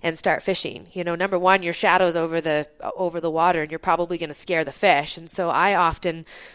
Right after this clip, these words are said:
all the time, I come to the creek and I watch what's going on and just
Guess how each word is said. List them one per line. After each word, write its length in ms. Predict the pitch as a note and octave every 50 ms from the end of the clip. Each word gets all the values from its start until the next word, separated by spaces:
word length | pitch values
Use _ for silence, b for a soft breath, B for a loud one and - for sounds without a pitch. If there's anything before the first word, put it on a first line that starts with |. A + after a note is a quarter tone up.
| B B B B
all 180 | - F3+ G#3 B3+
the 80 | B3
time, 320 | - - E3+ D3 D3 D3+ D#3+
I 80 | D#3+
come 220 | D#3 - F#3 E3 E3
to 100 | - F3
the 100 | E3 D#3
creek 260 | - - F3 E3 -
and 100 | G#3 F3+
I 60 | E3
watch 300 | E3 E3+ E3+ F#3 G3+ -
what's 120 | G3 - -
going 240 | G3+ F3+ F3 E3+ E3
on 380 | E3+ A3+ G#3 D#3+ D3 E3 D#3+ - _ -
and 320 | - E3+ E3 D#3+ D#3 D#3+
just 320 | D#3 - F#3 E3 - -